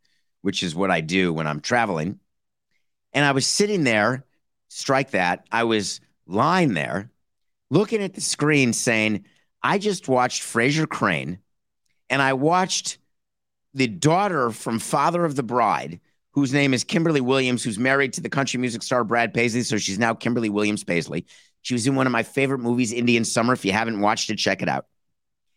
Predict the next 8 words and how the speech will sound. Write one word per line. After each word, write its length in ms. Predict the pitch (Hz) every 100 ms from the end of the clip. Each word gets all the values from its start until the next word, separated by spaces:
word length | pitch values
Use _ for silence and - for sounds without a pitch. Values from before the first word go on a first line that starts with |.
| _ _ _
There's 220 | 156 135
some 300 | - 202 208
actor 720 | 147 170 190 - 131 117 117 _ _ -
who 120 | 160
looks 300 | 151 156 -
just 360 | - 185 185 -
like 420 | 160 165 131 - _ _ _ _ _
Jesus. 720 | - 156 156 85 - - -